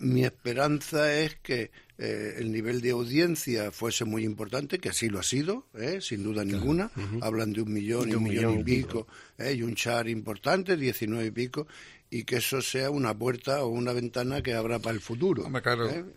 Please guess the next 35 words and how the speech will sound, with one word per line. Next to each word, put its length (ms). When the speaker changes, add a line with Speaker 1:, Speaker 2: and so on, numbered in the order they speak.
Speaker 2:
claro, 180
Speaker 1:
Ese 100
es 80
el, 60
Speaker 2:
porque 280
Speaker 1:
el 40
Speaker 3:
En 80
Speaker 2:
si 60
Speaker 3:
las 160
Speaker 2:
hay 40
Speaker 3:
negociaciones 640
estas 240
de, 240
de, 400
de, 880
de 100
abrir, 420
se, 320
se, 320
se, 180
se 140
habló 240
algo 220
también 280
para 160
San 220
Miguel 720
de 500
Speaker 1:
No, 240
absolutamente 640
Speaker 2:
Eso 140
Speaker 1:
nada. 100
Speaker 2:
no 60
se 60
habló 120